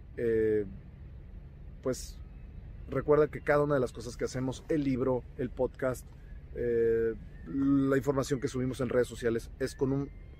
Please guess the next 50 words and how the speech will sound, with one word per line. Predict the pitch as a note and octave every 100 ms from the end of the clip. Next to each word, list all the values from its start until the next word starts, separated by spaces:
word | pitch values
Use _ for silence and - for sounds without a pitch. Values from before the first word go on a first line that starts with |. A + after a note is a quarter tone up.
| -
propósito, | C3 - B2+ C#3 A#2 C3
es | C3
con | - C3
un | C3 B2+ -
gran | C#3 D3 D3
propósito, | C3+ - C3+ A#2+ - G#2+ - - -
y | C#3
es | C#3
recordarle | D3 C3+ B2+ B2+
a | A#2+
la | A#2
mayor | A#2 B2+
cantidad | C#3 B2 A#2+
de | A#2
personas | A2 A#2 A#2 A2+
en | G#2+
el |
mundo | A2+ A#2 A2+
que | A2
se | -
pueda | A#2 B2 D3 - - - - -
que | B2+ A2+
su | A#2
vida | A2+ D#3
importa, | F3 C#3 B2 - B2+ - - -
que | C3+
sin | - C#3+ C#3 C3
el, | C3 - -
sin, | - C3+ C3 A#2+
sin | - C3+
considerar | D3 B2 C3+ C3+
el | E3 -
tamaño | C#3+ C#3+ D#3+
de | D3+
sus | A#2 A2+
objetivos, | A2+ A2+ C3 C3 - - - - -
son | - E3 F3
importantes | D#3+ C3 - B2+ D3 - - - - - -
y | B2+
hacen | B2 A#2 C3 B2 - -
o | B2+ A#2+
generan | - A#2+ B2+ C3+
un | C3+
impacto | C#3 B2 C3 B2 -
y | A#2+
una | A#2+ B2+ A#2+
diferencia | A2+ A2 A2 -
en | A2+
este | A2 -
mundo. | G#2+ G2 F2